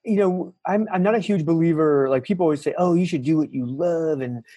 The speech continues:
you know, you have to do what you love, and you have to do what you're passionate about." And I think that's bullshit for the most <laughs> part. I mean, like, I'm the, like, the perfect example of, like, I'm just,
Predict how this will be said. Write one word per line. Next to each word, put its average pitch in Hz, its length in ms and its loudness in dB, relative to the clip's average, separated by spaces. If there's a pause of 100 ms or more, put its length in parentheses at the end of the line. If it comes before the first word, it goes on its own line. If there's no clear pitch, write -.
you 151 80 0
know, 139 80 2
you 165 200 4
have 185 160 -4
to 151 100 -4
do 160 160 2
what 156 160 0
you 131 100 -8
love, 175 640 0
and 139 100 2
you 165 60 2
have 180 60 0
to 165 80 -2
do 180 140 4
what - 60 -4
you're 135 120 -2
passionate 160 440 -2
about." 135 200 2
And 135 80 0
I - 20 -4
think 196 140 -2
that's 196 160 -4
bullshit 123 480 -2
for 123 60 -6
the 113 60 -4
most 110 260 -6
<laughs> - 100 -18
part. 151 260 0 (400)
I 165 80 2
mean, 170 420 2 (440)
like, 185 400 0 (260)
I'm 202 440 0
the, 180 100 0
like, 170 240 2
the 165 80 0
perfect 170 340 0
example 139 640 0
of, 131 540 2
like, 127 360 0 (120)
I'm 147 180 -2
just, 143 300 -2